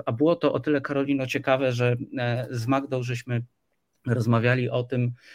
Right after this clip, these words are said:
że no, jakby to tak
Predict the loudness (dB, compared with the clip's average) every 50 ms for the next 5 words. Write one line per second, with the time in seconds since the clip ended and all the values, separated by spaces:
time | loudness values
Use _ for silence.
0 | -20 -20 -20 _ _ -8 -6 0 2 2 4 4 4 2 2 0 0 -2 -6 -8
1 | -14 -20 -20 -20 -20 -20 -20 _ _ _ -20 -20 -20 -20 -20 -20 -20 -12 _ 0
2 | 0 0 0 0 -2 -4 -2 -2 -6 -2 0 0 -2 -2 -6 -14 -16